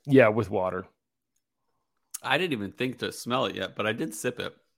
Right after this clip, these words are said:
Speaker 2: And then, and the palate is lighter for sure, but it brings out the sherry a little more. And it's still pleasant. I'd say this is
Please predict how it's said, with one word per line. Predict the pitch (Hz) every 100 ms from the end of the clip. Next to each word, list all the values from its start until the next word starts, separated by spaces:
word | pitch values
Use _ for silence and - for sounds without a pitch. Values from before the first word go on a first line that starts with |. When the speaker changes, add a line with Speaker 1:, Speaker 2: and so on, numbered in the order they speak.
| - 123
Speaker 2:
And | 117
then, | 107 104
and | 113 107
the |
palate | 98 - 180 151 101
is | 98 95 - _ _ _ _ _ _ _ _ - -
lighter | 208 254 180 180 160
for | - 117
sure, | - 113 113 160 - _ _ _ _ _ _ _ _ _ _
but | 127
it | 123 -
brings | 120 170 165
out | 156
the | 113
sherry | - - 113 127
a | 139
little | 143 143
more. | 143 151 170 165 _ _ _ _ _ _ _ _ _ _ _
And | 107 110 110 110 110 107 107
it's | 139
still | - 370
pleasant. | - 170 208 - -
I'd | 127 -
say | 180
this | 160 -
is | 113